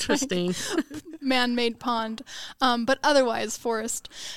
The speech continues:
Speaker 1: Um, that was really lovely. And I used to just sit out there and do my homework outside all the time.
Speaker 2: Where was
Speaker 1: And,
Speaker 2: this?
Speaker 1: um, in Houston.
Speaker 2: Okay.
Speaker 1: Yeah, I grew up in Houston, Texas. And so I just really enjoyed that. And I always wanted to learn about,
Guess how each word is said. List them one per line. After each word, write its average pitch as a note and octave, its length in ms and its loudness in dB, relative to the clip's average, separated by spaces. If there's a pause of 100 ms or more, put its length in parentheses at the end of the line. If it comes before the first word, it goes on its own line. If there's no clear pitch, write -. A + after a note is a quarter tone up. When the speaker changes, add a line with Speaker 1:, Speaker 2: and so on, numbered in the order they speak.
(100)
Speaker 1:
Um, A#3+ 240 -2
that A#3 160 -4
was A#3+ 160 -4
really C4 220 -2
lovely. A3+ 500 -2
And A#3 460 -6
I - 100 -6
used A#3+ 300 -4
to A#3+ 60 -10
just - 260 -4
sit A#3+ 200 -4
out A#3+ 220 -6
there B3+ 260 -4
and A#3 160 -6
do A#3 120 -8
my A3+ 80 -8
homework B3 400 -6
outside A#3+ 600 -8
all B3 140 -10
the B3 80 -8
time. B3 420 -4 (220)
Speaker 2:
Where G#3 220 10
was A#3+ 220 10
Speaker 1:
And, G3+ 100 -2
Speaker 2:
this? D3+ 320 -4
Speaker 1:
um, C4+ 160 2
in C#4+ 140 2
Houston. A3+ 580 -4
Speaker 2:
Okay. A3 420 0
Speaker 1:
Yeah, C4+ 180 -2
I A3+ 120 -4
grew C4+ 180 -6
up C4+ 100 -6
in B3+ 80 -2
Houston, A#3+ 540 -6
Texas. - 520 -12 (500)
And C4 160 0
so B3 480 -2
I B3+ 80 -6
just F#4+ 220 -6
really G4 200 0
enjoyed A#3 320 0
that. C4+ 320 -4
And A#3 320 -4 (500)
I A#3+ 140 -10
always B3 320 -2
wanted B3 300 -2
to - 120 -8
learn A3+ 300 -8
about, G#3+ 420 -8